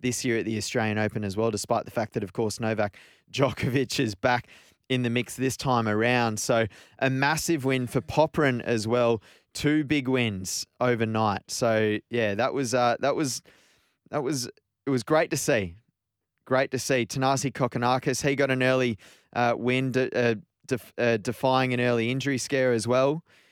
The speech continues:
Um, so he took down Maxime Cressy seven six, seven four in the tieback there, and then seven six, nine seven in the tiebreak there. So he moves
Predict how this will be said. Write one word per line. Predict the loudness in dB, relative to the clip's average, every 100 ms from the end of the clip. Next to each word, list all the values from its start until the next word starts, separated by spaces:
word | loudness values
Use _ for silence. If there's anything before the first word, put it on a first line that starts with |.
| _ _ -2
Um, | 2 2 2 2 -2
so | 0 2
he | 2 0
took | -2 -2
down | 2 2 2 0 -6 -4
Maxime | -2 -2 -2 0 0 0
Cressy | -4 -2 0 0 0 0 -4 -12 -20 _
seven | -4 0 2 2
six, | 0 -2 -2 -4 -8 -8
seven | -4 -2 -2
four | -2 -2
in | -2
the |
tieback | -2 0 2 0 -2
there, | 0 2 2
and | 0 -2
then | 0
seven | 0 0 0 0
six, | -2 -2 -2 -2
nine | 2 2 2
seven | 0 0 0 -2 -10 _ _ _ -6
in | -4
the |
tiebreak | -2 0 2 2 0
there. | 0 0
So | 2 0
he | 2
moves | 0 0 -2